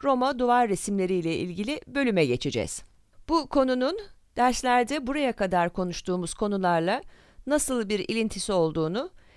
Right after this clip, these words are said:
hem birinci hem ikinci stil duvar resimlerinde betimlenen mimari öğeleri görünce anlayacaksınız. Resimlerle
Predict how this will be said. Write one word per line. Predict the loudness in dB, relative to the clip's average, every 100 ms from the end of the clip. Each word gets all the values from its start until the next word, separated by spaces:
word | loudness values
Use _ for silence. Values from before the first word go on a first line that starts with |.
| -10
hem | -2 0 2
birinci | 0 0 0 -2 -2 -2
hem | -2 -2 -2
ikinci | -6 -2 -2 -2
stil | -6 -6 -4
duvar | 0 2 2
resimlerinde | 0 -4 -4 -2 -2 0 -2 -2
betimlenen | -4 -2 -2 -2 -2 -4 -2
mimari | -2 0 2 2 0 0
öğeleri | 0 0 0 -2
görünce | 0 0 0 -2 -2
anlayacaksınız. | 0 0 0 2 2 0 -6 -6 -8 -10 -20 -4
Resimlerle | -2 0 0 0 2 2 0 -2